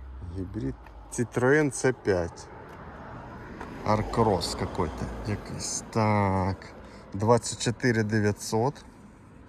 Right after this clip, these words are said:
Двадцятий рік, тридцять п'ять тисяч чотириста пробігу маємо.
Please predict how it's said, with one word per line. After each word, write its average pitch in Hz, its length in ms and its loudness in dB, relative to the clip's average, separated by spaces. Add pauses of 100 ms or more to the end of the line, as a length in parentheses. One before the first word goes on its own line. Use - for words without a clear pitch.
(1080)
Двадцятий 113 680 6
рік, 139 240 2
тридцять 127 520 0
п'ять 113 380 6 (320)
тисяч 120 400 -2
чотириста 110 500 0
пробігу 110 680 2
маємо. 135 640 4